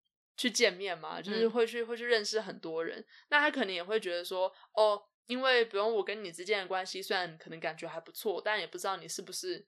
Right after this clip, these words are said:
Speaker 1: 真的对我来说是对的那个人，所以就会觉得我们还是先保有一定程度以上的个人空间，就各自可以再去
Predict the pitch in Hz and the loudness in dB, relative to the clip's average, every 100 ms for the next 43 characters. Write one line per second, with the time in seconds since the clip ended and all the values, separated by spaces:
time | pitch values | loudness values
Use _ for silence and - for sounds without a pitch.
0 | _ _ _ - 220 226 208 165 - 226 | _ _ _ 2 4 6 2 2 2 4
1 | 180 165 165 190 185 185 - 196 165 - | 4 2 0 -6 -6 -10 0 0 0 -8
2 | 180 175 147 - - - _ _ _ 247 | -6 -6 -6 -8 -10 -12 _ _ _ 6
3 | 240 190 208 220 220 175 170 170 160 - | 6 6 -2 0 -2 -2 -2 -2 -4 -10
4 | _ _ _ - 202 196 214 247 247 240 | _ _ _ -6 -2 2 2 2 2 2
5 | 240 240 170 180 175 180 233 220 - 185 | 2 2 4 4 -2 -4 -4 -4 -4 -6
6 | 175 208 165 170 185 170 160 - - 214 | -8 -8 -6 -4 -4 -4 -6 -4 4 4
7 | 175 165 - 170 175 165 165 190 190 233 | 4 -6 -10 -10 -6 -4 -2 -4 2 2
8 | 202 202 202 175 - 196 180 196 180 - | 2 -4 -4 -4 0 0 2 0 0 -4
9 | 190 165 | -6 -6